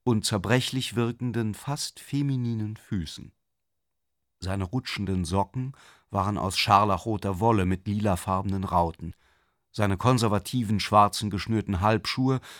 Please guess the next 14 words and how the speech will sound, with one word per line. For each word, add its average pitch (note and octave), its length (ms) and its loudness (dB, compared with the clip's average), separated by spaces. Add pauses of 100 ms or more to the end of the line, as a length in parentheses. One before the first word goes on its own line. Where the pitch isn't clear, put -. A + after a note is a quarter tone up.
hatten A#2 220 0
ihn G#2+ 160 4
etwa A2 340 2
so G#2+ 160 4
viel C3 260 0
gekostet A#2+ 600 0
wie G#2+ 80 -2
seine G2+ 280 2
ganze A#2+ 380 6
übrige G2+ 560 0
Garderobe, F2+ 680 -4 (680)
flamboyanter F#2 800 -2
Ganovenschlips F#2 1040 -2
eingeschlossen. - 680 -6